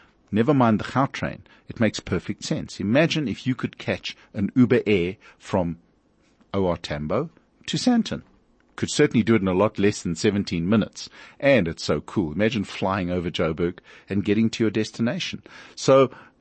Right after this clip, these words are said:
that sort of stuff needs enormous collaboration because one, air flight or air travel is much more regulated than car travel. You need all sorts of government and industry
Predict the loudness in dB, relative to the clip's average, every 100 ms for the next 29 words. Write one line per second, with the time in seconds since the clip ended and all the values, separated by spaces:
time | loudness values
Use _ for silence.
0 | -20 -16 -4 2 2 2 0 2 0 0
1 | -2 -2 -4 -20 _ _ _ _ -6 4
2 | 6 8 4 0 0 2 4 6 6 2
3 | -2 -4 -2 -2 -2 -4 -6 -12 -12 -10
4 | 0 2 2 -2 -4 0 0 0 -2 -2
5 | -6 -14 -10 -8 -2 -2 -2 -2 -2 -2
6 | -6 _ -4 -4 -4 _ _ -8 -2 -2
7 | -2 -4 -2 -2 -4 -4 -6 -8 -10 -10
8 | -8 -8 -8 -10 -14 -16 _ -20 -20 -20
9 | _ -6 -4 -4 -6 -2 4 6 6 2
10 | -2 -4 -6 -4 -2 -2 -2 -4 -8 -6
11 | -2 0 -2 -8 -8 -10